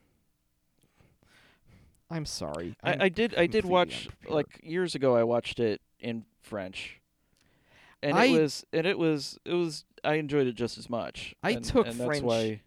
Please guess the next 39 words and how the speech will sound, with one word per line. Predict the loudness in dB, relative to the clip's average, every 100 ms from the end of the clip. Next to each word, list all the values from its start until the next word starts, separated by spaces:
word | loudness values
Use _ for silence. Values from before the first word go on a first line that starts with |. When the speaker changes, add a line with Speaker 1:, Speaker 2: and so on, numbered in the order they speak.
| _
Speaker 1:
in | -10 -8
high | -4 -4
school, | -4 -6 -6 -4 -4
and | -4 -8
I | -6 -4 -4 -8 -10
would | 0 0 0
not | 0 0
be | -2 -6
able | -6 -6
to |
watch | -4 -4 -6
Speaker 2:
Yeah. | -8
Speaker 1:
a |
movie | -10 -10 -8 -10
in | -12 -10
it. | -10 -10 -14
Speaker 2:
<laughs> | -20 -16
Yeah. | -8 -4
Speaker 1:
We | -4
had, | -2 0 2 2 -2 -6
oh, | -4 -2
Catherine | 2 0 0 -6
Deneuve | -4 2 4 4 0 -14 -14
was | -4 -2 -2 -4
the | -8
mother, | -4 -2 -2 -4 -6
and | -8 -10 -10
she's | -12 -8 -8 -6
the | -6
real-life | -2 -2 -2 -2 -4
mother | -6 -6 -4 -6
of | -6 -6 -8 -10
the | -10
lady | -6 -6 -6 -8
who | -8 -10
played | -8 -8 -6 -8 -12 -16 _ _ _ -14
Marjan, | -10 -10 -8 -10 -10 -16 -18
I | -14 -14
believe. | -12 -14 -16 -20 -20